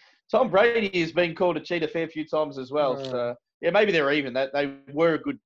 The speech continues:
Speaker 1: tag team, and, uh, they should have done the blow off a bit better, I thought, when the
Speaker 2: The
Speaker 1: team
Speaker 2: blow off's
Speaker 1: broke up.
Speaker 2: coming.
Speaker 1: Yeah, yeah, definitely. They'll, uh, yeah, interesting
Speaker 2: But,
Speaker 1: when they
Speaker 2: um,
Speaker 1: try and cheat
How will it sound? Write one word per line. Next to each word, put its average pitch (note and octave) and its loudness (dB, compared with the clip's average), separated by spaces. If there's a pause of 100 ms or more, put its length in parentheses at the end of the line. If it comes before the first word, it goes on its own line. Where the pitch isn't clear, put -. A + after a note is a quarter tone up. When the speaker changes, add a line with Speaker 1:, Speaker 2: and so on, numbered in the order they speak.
Speaker 1:
tag C3+ -4
team, F#3 -10
and, A#2+ -12
uh, A#2+ -10 (380)
they D#3+ -4
should B3 -6
have G#3 -8
done F3+ 4
the C3 -4
blow D3 2
off - 0
a A2 -12
bit G#2+ -14
better, G#2 -8
I G#2 -6 (100)
thought, A2 -8 (480)
when B2 -12
the B2 -10
Speaker 2:
The B2+ 2
Speaker 1:
team - -6
Speaker 2:
blow G3 4
off's D#3 2
Speaker 1:
broke - -2
up. E3+ 2
Speaker 2:
coming. C3 -6 (960)
Speaker 1:
Yeah, C#3 -2 (240)
yeah, A#2+ -8
definitely. G#2+ -14
They'll, A2 -10 (180)
uh, G2 -20 (1300)
yeah, D#3 -6
interesting E3+ -2
Speaker 2:
But, E3+ 4
Speaker 1:
when D#3+ 0
they B2 -4
Speaker 2:
um, - -14
Speaker 1:
try B2+ -4
and A2 -8
cheat A#2+ -8